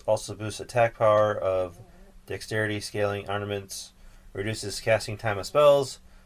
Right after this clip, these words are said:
softens fall damage, and makes it harder to be knocked off your horse.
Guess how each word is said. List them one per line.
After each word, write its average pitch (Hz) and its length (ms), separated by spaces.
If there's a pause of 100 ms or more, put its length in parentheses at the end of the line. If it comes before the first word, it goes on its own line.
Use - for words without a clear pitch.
(140)
softens 104 480
fall 139 240
damage, 135 400
and 107 120
makes 104 160
it 98 100
harder 107 360
to - 140
be 98 140
knocked 101 360
off 95 300
your 85 140
horse. - 560